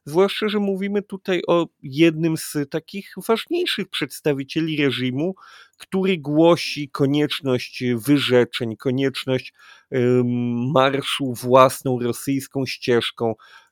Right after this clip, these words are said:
który głosi, że Rosja jest, y, m, tylko wygrana dzięki tym sankcjom, że dzięki temu, że sankcje na nie, na, na nią nałożono, to ona jest teraz zupełnie samodzielna i że ni-,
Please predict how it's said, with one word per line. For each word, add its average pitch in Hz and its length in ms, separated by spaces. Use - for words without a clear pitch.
który 143 320
głosi, 143 480
że 131 460
Rosja 127 380
jest, 123 500
y, 120 220
m, 117 320
tylko 131 400
wygrana 123 680
dzięki 113 340
tym 120 160
sankcjom, 113 580
że 123 140
dzięki 123 280
temu, 131 300
że 123 160
sankcje 123 520
na 120 140
nie, 123 160
na, 120 380
na 123 180
nią 123 180
nałożono, 120 680
to 123 180
ona 117 160
jest 113 160
teraz 120 240
zupełnie 131 500
samodzielna 117 840
i 135 100
że 143 140
ni-, 147 240